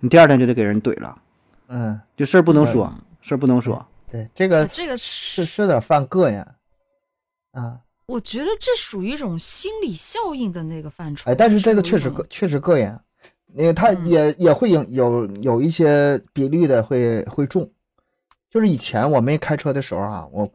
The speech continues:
Speaker 2: 我跟我那个同事聊，聊，我说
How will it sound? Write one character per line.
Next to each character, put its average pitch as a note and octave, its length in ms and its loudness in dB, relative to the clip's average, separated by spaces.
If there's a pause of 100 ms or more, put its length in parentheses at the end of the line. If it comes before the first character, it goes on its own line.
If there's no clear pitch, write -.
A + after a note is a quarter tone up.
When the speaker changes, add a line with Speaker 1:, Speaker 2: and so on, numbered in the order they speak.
Speaker 2:
我 G#2 80 -8
跟 B2 200 -2
我 A2+ 80 -4
那 F#2+ 140 -6
个 G2+ 320 -8 (220)
同 C3 180 -6
事 C3 260 -2 (120)
聊， F2 340 -8 (300)
聊， G2 200 0 (120)
我 A#2 120 -2
说 D3+ 240 -4